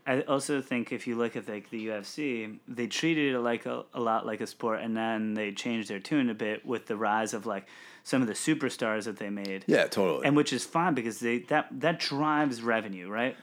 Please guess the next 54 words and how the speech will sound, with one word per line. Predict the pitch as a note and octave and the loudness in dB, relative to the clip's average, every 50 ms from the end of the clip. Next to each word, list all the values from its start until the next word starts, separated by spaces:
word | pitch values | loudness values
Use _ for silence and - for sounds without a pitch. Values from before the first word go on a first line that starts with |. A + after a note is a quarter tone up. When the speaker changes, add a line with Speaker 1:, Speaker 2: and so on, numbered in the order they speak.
| - - | -6 0
Speaker 1:
Like, | D#3+ C#3 B2+ A#2+ | 2 2 6 8
Speaker 2:
Nah, | - | 10
Speaker 1:
I | - - D#3+ | 10 12 12
Speaker 2:
I | D#3+ | 12
Speaker 1:
book, | G#3 G#3 | 10 10
Speaker 2:
mean, | G#3 G#3 A3 | 10 10 10
I, | A3+ G#3+ | 10 10
Speaker 1:
I | F3+ F#3+ | 10 12
Speaker 2:
I'm | G#3+ A#3 | 12 12
Speaker 1:
book | A#3 | 12
Speaker 2:
all | A#3 A3+ G3 | 12 12 12
about | D#3 D#3+ E3 E3 | 12 12 12 12
Speaker 1:
bands | D3 - G#2 - | 12 12 10 8
for | - | 8
a | C3 | 10
Speaker 2:
excitement, | B2+ A#2+ A#2+ B2 G#2 F#2 | 10 12 10 10 8 6
Speaker 1:
living, | E2 E2 F2 | 4 4 4
Speaker 2:
man. | F2 F2 F2+ | 6 6 6
Speaker 1:
right? | F#2+ A#2+ | 6 6
Speaker 2:
I | A2+ | 8
gotta, | G#2+ D#3 D#3+ E3 - - - - - | 10 10 10 8 6 2 -2 4 8
I | - A3+ | 10 10
don't | B3 A#3+ | 12 12
wanna | A#3+ A3+ F3 | 10 10 10
come | - D3+ D3+ C#3+ | 10 10 10 12
off | C3+ C3 B2 - - | 12 12 10 8 6
as, | G#2 F2 | 6 6
like, | G#2 F#2+ | 6 6
some | F2+ - F#2 F2+ | 6 4 2 0
fucking | - - F#2+ F#2 F#2 - F#2 E2 | 2 4 6 6 6 4 2 2
curmudgeon | - - F#2+ E2+ F2+ F#2 F#2 F2 E2 D2+ D2 D2 | 2 4 4 6 6 6 4 4 0 -2 -4 -6
who | D2+ D#2 | -6 -8
thinks, | D2+ - - D#2+ D2+ - - - | -6 -4 -4 -4 -2 -2 -2 0
like, | F2 D#2+ D2+ D2 - - | 0 0 -2 -2 -4 0
that, | - D2+ D2+ D2 - - - | 2 2 4 2 2 0 2
"Oh, | - F2 F2+ | 4 4 6
no, | F2 E2+ E2 | 8 8 8
it's | D#2+ D#2+ - | 8 8 8
Speaker 1:
No. | |
Speaker 2:
gotta | D#3+ F#2+ F#2+ G2 G2 | 10 10 10 10 10
be | G2 G2 F2+ | 8 8 8
this | F2+ F#2+ F#2 - - | 8 6 6 4 2
way. | E2+ E2 D#2 D#2 D#2+ | 2 4 4 4 4
You | D#2+ E2 | 4 6
gotta, | F2+ F2+ F2 | 6 6 6
like, | D#2+ E2+ F2 E2 D#2 - - _ _ - - | 6 4 4 2 2 -2 -10 _ _ -4 0
you | G2+ F#2 | 2 2
know, | E2+ E2 D#2 D#2+ D#2 - | 4 4 2 2 0 -2
claw | - - - G2 F#2 F2+ | -2 4 6 8 8 8
your | F#2 F2 F2 | 8 8 6
way | F2 F2 F2 | 6 6 6
to | E2 | 4
the | D#2 | 4
top." | - - G2+ F#2 D2+ - | 4 4 6 6 4 2